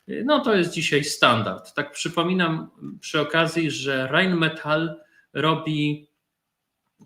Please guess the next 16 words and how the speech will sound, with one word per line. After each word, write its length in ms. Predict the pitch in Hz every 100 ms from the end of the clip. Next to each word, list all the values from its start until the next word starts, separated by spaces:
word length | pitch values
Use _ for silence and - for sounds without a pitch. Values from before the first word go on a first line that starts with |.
| -
działa 500 | 117 - 147 151 143
dla 440 | 135 120 123 135 131
czołgów, 840 | - 123 120 117 123 117 - - -
e, 40 |
e, 420 | 117 110 113 117 113 - _ _ _ _ _ 113 107 104 107 104 104 104 -
amerykańskich. 1120 | 135 131 131 131 104 90 - - - - _ _ _ _ _ -
Przy 120 | -
okazji 420 | 156 175 170 170
tutaj 380 | 175 170 170 165
jest 320 | 160 151 -
jeszcze 500 | 151 143 - - 143
mowa 500 | 139 143 160 147 147
o 120 | 131 139
tym, 300 | - 143 123
że, 360 | 135 127 123
słuchajcie, 640 | 120 127 117 - 120 123